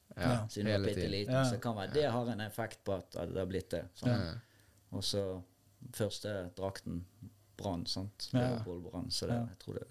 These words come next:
Speaker 3: det
Speaker 2: Men sånn er det med meg og favorittlaget er blått, liksom. Det, da, da, det har noe, fargen har noe med det å gjøre.
Speaker 1: Mm, ja.
Speaker 2: Drakten er, når, når du er yngre, så er jo drakten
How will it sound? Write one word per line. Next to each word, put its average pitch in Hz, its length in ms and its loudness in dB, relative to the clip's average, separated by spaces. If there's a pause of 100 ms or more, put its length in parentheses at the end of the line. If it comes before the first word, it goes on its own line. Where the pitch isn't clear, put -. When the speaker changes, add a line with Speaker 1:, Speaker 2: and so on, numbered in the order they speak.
Speaker 3:
det - 80 -10 (260)
Speaker 2:
Men - 100 2
sånn 127 220 4
er 113 40 2
det 139 80 4
med 160 100 2
meg 147 160 2
og 113 240 -2 (100)
favorittlaget 113 680 0
er 104 40 -2
blått, 110 360 -4
liksom. 113 380 0
Det, 117 140 2 (460)
da, 120 120 4
da, 123 280 8
det 117 180 2
har 117 320 4
noe, 117 320 4
fargen 143 300 8
har 143 180 8
noe 139 160 8
med 135 180 6
det 117 100 6
å 117 40 4
gjøre. 120 220 2
Speaker 1:
Mm, 107 260 6
ja. 101 80 -4 (120)
Speaker 2:
Drakten 135 400 4
er, 123 120 2
når, 123 420 4
når 131 160 4
du 135 60 4
er 127 60 4
yngre, 123 240 4
så - 120 -4
er 120 80 2
jo 117 80 2
drakten 113 580 4